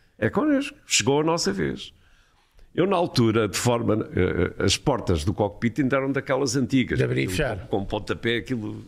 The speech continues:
Speaker 1: destruía-se. Um bocado ingenuamente disse ao Walker, "Olha, traz-me dois comissários para pôr aqui à porta do cockpit, não entra ninguém." Como se adiantasse alguma coisa. E então falei com Fortaleza e pedi para aterrar de emergência.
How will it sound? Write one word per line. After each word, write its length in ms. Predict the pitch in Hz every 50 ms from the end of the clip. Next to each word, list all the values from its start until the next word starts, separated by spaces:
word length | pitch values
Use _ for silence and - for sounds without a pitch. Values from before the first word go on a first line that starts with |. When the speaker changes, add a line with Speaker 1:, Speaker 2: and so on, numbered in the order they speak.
| - -
Speaker 1:
destruía-se. 680 | - - - - 101 101 95 92 82 73 - - - - - - - - - - - - _ _ _ -
Um 80 | 160 156
bocado 320 | - - 123 107 98 113
ingenuamente 760 | 107 101 - 135 120 123 131 120 117 117 123 139 147 143 143 -
disse 260 | - 143 131 - - 151
ao 200 | 135 139 143 135
Walker, 320 | 131 135 139 139 131 151
"Olha, 280 | 131 120 107 95 107 113
traz-me 360 | - 143 143 127 117 131 123
dois 400 | 127 135 131 123 117 - - -
comissários 680 | - - 104 110 - - 131 123 127 131 127 120 -
para 160 | - - 113 98
pôr 200 | - 139 117 110
aqui 100 | - 131
à 80 | 104
porta 320 | - - 131 101 - 123 98
do 80 | -
cockpit, 460 | - 113 98 - - 127 131 127 -
não 60 | 110 107
entra 260 | - - - 107 104
ninguém." 340 | 98 95 92 87 80 71 - - - - - - - - - - - -
Como 160 | - - -
se 120 | - - 92
adiantasse 500 | 78 82 87 87 85 - 95 95 - 107
alguma 300 | 101 98 104 110 107 104
coisa. 540 | - 107 104 - 131 131 - - - - - - _ - - - - - - - - - - _ _ _ _ _ _ _ -
E 160 | 131 135 160
então 280 | 175 175 - 151 123 113
falei 280 | - - 143 120 131
com 160 | - - 123 107
Fortaleza 640 | - - - - 101 95 87 82 80 101 131 127 117 - _ _ _ _ _ _ _ _ _ _ _ _ _ _ - - - - _ _ _ - - - -
e 260 | 127 123 127 127 131
pedi 220 | 98 - 98 - 127
para 140 | - 131 123
aterrar 240 | - - - 123
de 80 | 110 127
emergência. 480 | 123 120 113 117 110 95 92 - -